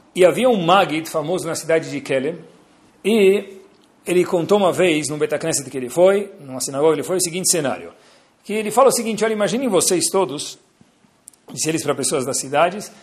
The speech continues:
"se houvesse Tchiat Ametim, ressur-,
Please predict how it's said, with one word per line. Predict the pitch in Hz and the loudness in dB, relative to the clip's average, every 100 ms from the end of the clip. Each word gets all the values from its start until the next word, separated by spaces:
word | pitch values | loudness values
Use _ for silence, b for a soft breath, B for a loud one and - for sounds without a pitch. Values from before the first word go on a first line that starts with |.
| b b | b b
"se | - - 269 233 220 240 - _ - | -10 -4 -2 0 -2 -6 -14 _ 2
houvesse | 185 170 147 233 - - 175 190 - _ _ | 4 4 2 0 0 -2 -4 -6 -10 _ _
Tchiat | - 175 185 190 185 | -8 0 2 2 0
Ametim, | 165 135 123 | -6 -8 -12
ressur-, | 113 139 196 147 | -12 -8 -4 -6